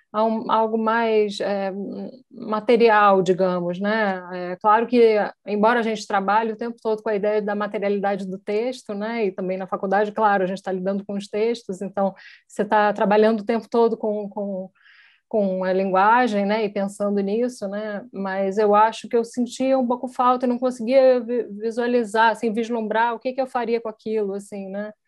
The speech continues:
E até que eu conheci a, a Valesca de Aguirre, que é uma poeta lá do Rio, que, que era, era da, cursava letras também, e ela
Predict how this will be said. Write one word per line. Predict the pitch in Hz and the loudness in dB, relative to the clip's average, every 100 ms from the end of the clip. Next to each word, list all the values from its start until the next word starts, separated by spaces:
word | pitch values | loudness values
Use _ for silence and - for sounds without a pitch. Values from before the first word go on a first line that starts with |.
| _ - - _ _ _ | _ -20 -20 _ _ _
E | 214 220 226 226 220 220 | 0 2 4 4 4 2
até | 226 269 | 2 0
que | 277 | 2
eu | 277 | 2
conheci | 269 262 254 277 262 | 2 2 -2 2 4
a, | 254 247 240 233 220 - - 214 214 208 202 202 | 4 4 0 0 0 -2 -4 -4 -2 -2 -2 -4
a | 196 | -2
Valesca | 220 220 226 - 240 | 0 0 -2 -4 -6
de | 226 | -2
Aguirre, | 202 202 226 254 247 247 | -4 -2 -4 -6 -10 -10
que | - | -4
é | 208 202 | -2 -2
uma | 202 202 | -2 -4
poeta | 202 196 196 220 220 202 | -2 -2 0 -2 -6 -6
lá | 196 | -6
do | 190 | -6
Rio, | 190 208 233 254 254 | -4 -4 -2 -6 -8
que, | 208 202 190 190 - | -8 -6 -8 -10 -4
que | |
era, | 190 190 185 185 | -2 0 0 0
era | 185 190 180 | -2 -4 -4
da, | 180 175 175 _ _ | -4 -8 -12 _ _
cursava | - 202 190 190 | -12 -4 -2 0
letras | 196 190 202 202 202 | 2 2 0 -4 -6
também, | 196 196 190 214 226 226 | -6 -4 -4 -4 0 0
e | |
ela | 220 226 233 | 0 0 -2